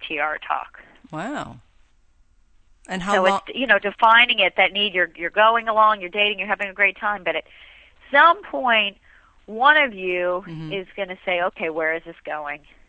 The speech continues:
Speaker 2: And so you found, for you, it was, it was generally guys. How long did it take them from when you first
Speaker 1: Not
Speaker 2: started?
Speaker 1: generally guys. I think the stereotype is the woman always wants to know where it's going. They can't just be in the moment.
Speaker 2: Right.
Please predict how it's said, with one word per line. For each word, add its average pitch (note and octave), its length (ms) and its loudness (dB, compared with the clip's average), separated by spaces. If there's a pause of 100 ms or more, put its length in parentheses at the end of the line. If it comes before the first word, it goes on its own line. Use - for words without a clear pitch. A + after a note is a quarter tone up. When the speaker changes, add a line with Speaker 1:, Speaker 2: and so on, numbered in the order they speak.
(720)
Speaker 2:
And F#3 160 -8
so F3 420 -6
you F3+ 280 -14
found, F3+ 340 -8
for F3+ 100 -10
you, F#3+ 160 -8
it F3 160 -12
was, D3 160 -14
it D#3 220 -16
was E3+ 140 -8
generally F3 320 -6
guys. E3 420 -6
How G3+ 160 -4
long A3 220 0
did F#3 80 -6
it D#3+ 120 -10
take F#3 240 -8
them D3+ 120 -8
from D3+ 160 -10
when D3+ 100 -8
you D3 80 -8
first D#3 240 0
Speaker 1:
Not C#5 60 2
Speaker 2:
started? C#4+ 240 -8
Speaker 1:
generally D4 500 0
guys. F3+ 240 6
I A3+ 160 4
think - 280 -2
the B3 120 -2 (240)
stereotype B3+ 840 4
is F3+ 220 -6
the G3+ 100 -8
woman G3 360 -2
always F#3 440 4
wants F#3 280 -8
to F#3 100 -14
know E3+ 240 -2
where D#3+ 220 -2
it's D#3 100 -12 (120)
going. E3 440 -2
They D3 140 -10
can't D#3+ 280 -14
just E3 140 -20 (100)
be E3+ 120 -12
in D3+ 80 -12
the D#3 80 -20
moment. E3+ 520 -10 (160)
Speaker 2:
Right. D3 240 -12